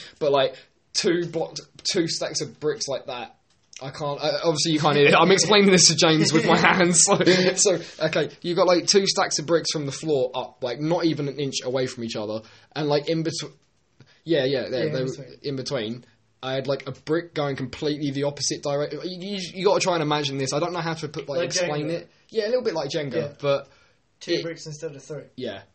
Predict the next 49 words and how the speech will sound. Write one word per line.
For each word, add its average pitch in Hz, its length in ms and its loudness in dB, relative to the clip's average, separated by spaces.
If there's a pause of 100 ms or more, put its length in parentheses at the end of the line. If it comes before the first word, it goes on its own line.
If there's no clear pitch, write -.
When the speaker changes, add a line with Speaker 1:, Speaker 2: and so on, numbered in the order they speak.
(120)
Speaker 2:
Yeah. 127 180 -20
Speaker 1:
pretty 113 220 -6
much. - 400 -10 (520)
Well, 160 140 -4
no, 160 180 0
because 139 240 -6
I 147 60 -2
think 160 180 -6
the 160 100 -2
requirements 143 440 -4
was, 127 140 -10
like, 127 280 -10 (1300)
I - 60 -12
think 143 160 -8
it - 20 -8
was, 139 80 -6
like, 135 220 -8 (1120)
three. 143 200 -10
No, 147 160 -6
'cause 127 160 -10
the 147 80 -8
wall 156 260 -2
had 131 180 -8
to 135 100 -14
be. 139 240 -8
It 160 160 -6
wasn't 175 200 -6
a - 20 -20
pillar. 123 340 -8 (320)
It 156 80 -4
was 135 120 -6
like 170 160 -2
Jenga, 113 380 -6
but 113 120 -6
it, 120 100 -4
it 139 180 2
looked 165 140 -4
like 127 180 -8
a 135 60 -8
Jenga 117 320 -6
thing. 120 180 -8
But 110 160 -6
if 135 140 -8
it 135 80 -6
was, 123 100 -8
like, 127 120 -10
a 127 40 -8
singular 120 480 -8 (180)
pillar, 104 220 -10